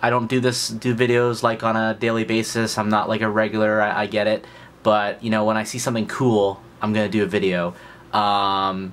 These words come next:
so yeah, I think this mem-, memory is pretty cool. So if,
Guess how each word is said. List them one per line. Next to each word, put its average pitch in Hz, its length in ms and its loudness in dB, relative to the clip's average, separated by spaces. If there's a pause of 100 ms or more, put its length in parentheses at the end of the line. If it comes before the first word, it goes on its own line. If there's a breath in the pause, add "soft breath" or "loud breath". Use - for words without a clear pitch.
so 104 760 2
yeah, 113 260 0 (120)
I 110 120 0
think 107 220 -6
this 101 140 -8
mem-, 101 220 -4
memory 101 240 -4
is 95 80 -8
pretty 98 200 -6
cool. 104 280 -2
So 101 760 0 (640 loud breath)
if, - 220 -8